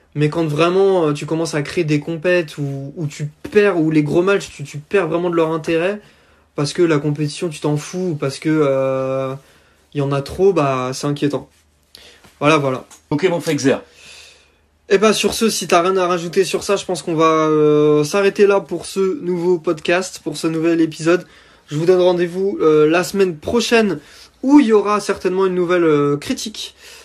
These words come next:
Speaker 1: puisque, euh, il y a le nouveau Venom qui va sortir mercredi prochain, donc petit teasing, je pense que Venom deux sera ma chronique de Fexer la semaine prochaine. En attendant, je vous donne toujours rendez-vous sur notre Insta,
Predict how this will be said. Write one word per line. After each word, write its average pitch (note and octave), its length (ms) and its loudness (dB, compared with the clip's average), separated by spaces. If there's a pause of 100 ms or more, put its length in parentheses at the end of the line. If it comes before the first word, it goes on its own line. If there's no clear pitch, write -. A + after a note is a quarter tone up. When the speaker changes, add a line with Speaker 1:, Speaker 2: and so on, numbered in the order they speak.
(140)
Speaker 1:
puisque, - 300 -10
euh, D3 460 0
il C#3+ 80 -4
y D#3 60 2
a D3 40 0
le C#3 80 -2
nouveau D3 280 0
Venom F3 500 2
qui D3+ 160 -10
va D3+ 120 0
sortir D#3 380 -4
mercredi D3 340 -4
prochain, D#3 360 -6
donc D3 340 -4 (220)
petit D3 240 -10
teasing, D#3+ 280 -4
je C#3+ 120 -4
pense D#3+ 280 -6
que - 120 -4
Venom D#3 260 0
deux D3+ 220 -2
sera C#3+ 440 -6 (380)
ma D3 120 0
chronique D3+ 280 -2
de C#3 140 -4
Fexer C#3+ 340 -4 (540)
la E3 160 0
semaine F#3 260 -4
prochaine. F3+ 480 -2 (460)
En F#3 120 0
attendant, G3 300 2
je F3+ 60 0
vous E3+ 80 -4
donne E3+ 180 0
toujours E3+ 320 -2
rendez-vous E3 540 -4 (400)
sur - 260 0
notre G3 260 -2
Insta, E3+ 460 0